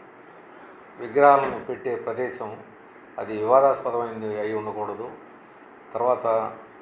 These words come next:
ఆ, ఎలాంటి కరెంటు షార్ట్ సర్క్యూట్లకు కానీ, ట్రాఫిక్ అంతరాయానికి కానీ ఇబ్బంది కలిగే విధంగా,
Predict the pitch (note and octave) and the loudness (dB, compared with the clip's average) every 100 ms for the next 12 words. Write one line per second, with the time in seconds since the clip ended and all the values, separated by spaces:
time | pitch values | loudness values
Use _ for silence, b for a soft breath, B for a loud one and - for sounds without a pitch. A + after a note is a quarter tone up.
0 | - - - - - - - G#2+ G#2 G2+ | -20 -20 -20 -20 -20 -20 -8 -2 0 2
1 | A#2+ B2+ A2+ G#2+ - B2+ C3+ B2+ A#2 - | 2 2 0 -4 0 0 0 -4 -2 0
2 | A#2+ - A#2+ B2 A#2 A#2 G#2+ A2 G#2 G#2+ | 0 -2 -8 -8 -10 -10 -6 -6 -6 -10
3 | A2 - - A#2 A#2+ B2 A#2 A2+ A2+ A2+ | -12 -10 2 2 2 -2 -4 -4 -4 -4
4 | G#2+ G#2+ G#2+ G#2 G#2+ - B B B G#2+ | -6 -6 -6 -8 -12 -18 B B B -4
5 | A2 C3+ B2 A#2 A#2 A#2 A2+ A2 A2 A2+ | 0 0 0 -2 0 0 0 -2 -2 -2
6 | A2+ | -4